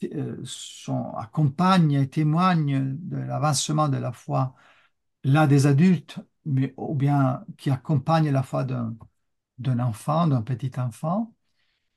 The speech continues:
Et puis donc des ministres, et là, on, effectivement, on détaille, euh, l'évêque, les pasteurs, les autres prêtres, les diacres. Il y a cette note seize qui est peut-être intéressante pour nous, là où on dit, euh, donc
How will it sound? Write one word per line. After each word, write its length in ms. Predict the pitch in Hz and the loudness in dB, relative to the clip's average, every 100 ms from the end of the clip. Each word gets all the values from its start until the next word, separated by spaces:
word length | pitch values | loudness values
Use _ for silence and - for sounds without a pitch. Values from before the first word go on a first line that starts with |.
| _ _ | _ _
Et 100 | 170 | -2
puis 180 | 170 190 | 2 2
donc 380 | 160 156 165 - | 4 4 4 2
des 260 | 175 147 156 | 2 4 6
ministres, 680 | 151 135 135 135 - 135 139 | 6 4 2 0 -2 -2 0
et 60 | |
là, 300 | 135 127 143 | -2 0 0
on, 280 | 127 113 - | 0 -2 -10
effectivement, 360 | - - 147 139 | -14 -8 2 4
on 60 | |
détaille, 560 | 127 131 - 127 147 135 | 4 0 0 2 2 0
euh, 240 | 123 123 | -2 -4
l'évêque, 520 | 120 127 120 135 139 | -4 -4 -2 -2 -2
les 140 | 120 120 | -4 -2
pasteurs, 520 | 135 127 - 123 127 | -2 -4 -4 -4 -4
les 380 | 123 123 - 123 | -4 -6 -6 -8
autres 240 | - 139 | -6 -6
prêtres, 460 | 131 - 131 135 - | -6 -4 -4 -4 -4
les 200 | 139 135 | 0 2
diacres. 540 | 110 117 110 107 - _ _ _ - - - _ _ | 0 -2 -4 -6 -16 _ _ _ -20 -20 -20 _ _
Il 40 | 180 | 2
y 20 | |
a 40 | |
cette 240 | 165 311 254 | 4 4 8
note 280 | 214 240 | 8 6
seize 520 | - - 196 190 143 139 | 2 2 6 6 4 2
qui 120 | 156 | 0
est 20 | |
peut-être 220 | 139 139 | -2 0
intéressante 720 | 151 139 160 160 - 160 139 143 | 0 0 2 2 2 0 0 -2
pour 220 | 139 156 | 0 2
nous, 440 | 156 156 202 233 - _ _ _ _ _ _ _ - | 2 4 2 2 -2 _ _ _ _ _ _ _ -4
là 440 | 151 196 233 233 | 2 6 8 6
où 200 | 175 175 | 4 2
on 100 | 180 | 2
dit, 460 | 160 175 214 220 175 | 2 2 4 4 2
euh, 240 | 135 131 | -2 -6
donc 260 | 127 135 | -6 -6